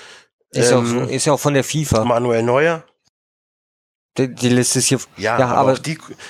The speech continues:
Speaker 2: aber auch die haben einen
Speaker 1: Ja, aber die
Speaker 2: Fernseher.
Speaker 1: interessiert uefa dann nicht. Die sagen sich, uefa ist für die so ein Konkurrenzverein.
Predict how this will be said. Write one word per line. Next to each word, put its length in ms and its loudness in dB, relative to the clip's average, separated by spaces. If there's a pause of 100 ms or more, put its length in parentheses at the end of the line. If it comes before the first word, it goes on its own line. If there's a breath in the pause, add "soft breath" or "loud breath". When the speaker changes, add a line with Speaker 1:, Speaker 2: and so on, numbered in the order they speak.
Speaker 2:
aber 200 0
auch 140 -2
die 260 -2
haben 200 0
einen 140 2
Speaker 1:
Ja, 120 4
aber 240 2
die 100 -4
Speaker 2:
Fernseher. 100 -2
Speaker 1:
interessiert 580 -4
uefa 500 -4
dann 240 -4
nicht. 280 -16 (200)
Die 80 -2
sagen 260 0
sich, 240 -8
uefa 440 0
ist 180 -4
für 180 -4
die 180 -4
so 280 0
ein 140 -6
Konkurrenzverein. 1120 -4